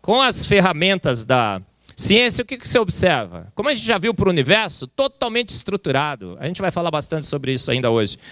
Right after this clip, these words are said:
Quando você vai olhar a vida, então, é a mesma coisa. É um espetáculo de máquinas e motores e tudo mais. Será que uma grande explosão que gerou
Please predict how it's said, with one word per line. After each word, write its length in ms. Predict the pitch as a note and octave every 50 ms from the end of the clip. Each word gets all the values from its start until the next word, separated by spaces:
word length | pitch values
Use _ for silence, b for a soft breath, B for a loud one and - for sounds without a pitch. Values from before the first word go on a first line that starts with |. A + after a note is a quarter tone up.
| B B B B B
Quando 160 | - D#4 F#4 E4+
você 220 | E4 C#4 - C#4+
vai 100 | B3+ B3+
olhar 260 | A#3+ A3 A3 A3 A3
a 60 | F#3+
vida, 400 | D3+ B2 E3 A#3 C4+ B3 E3+ F3
então, 380 | C#3+ C3+ - A3 B3+ B3+ G#3+ F#3+
é 80 | G3 A#3+
a 40 |
mesma 300 | A#3 A#3+ B3+ A#3+ D#4+ D4+
coisa. 640 | - - A3+ B3 C4+ C4+ A#3 F3 B2+ G#2+ F#2 F2 F2+ - B B B B B B
É 120 | - F#3
um 80 | A#3+ C#4
espetáculo 1080 | A#3 - - - C4 B3+ - _ _ - G#3+ A#3 A3+ - _ _ - F#3+ F3+ D#3 C3 A#2
de 160 | A#2+ C3+ F#3+
máquinas 760 | F#3 F3+ F3 F3+ F3+ F3+ - - - F#3 F3+ F3 E3+ D#3 D#3
e 40 | E3+
motores 560 | E3 D#3 C3+ - _ D#3+ E3+ F3 D#3+ C#3 C3
e 60 | D3
tudo 220 | C#3 - E3+ D#3+ D#3+
mais. 160 | D#3+ D#3+ D#3
Será 200 | - A#3+ B3+ C#4+
que 140 | - - D4+
uma 140 | C#4 A3+
grande 380 | F#3+ E3+ G#3 B3 C#4+ D4+ C4 G3
explosão 800 | E3+ - - G3 F3+ D#3 A#2 A#2+ G#2+ F#2 F2 D#2 D2+ D#2 F2 G2 - _ _ _ _ _ _ _ _ _ _ _
que 240 | - F#3+ B3 C#4+ B3+
gerou 880 | G#3+ C4 A#3+ G#3+ A3+ A#3 A#3+ A#3+ A3+ G3+ D3+ A#2+ G2+ F#2 F#2+ - -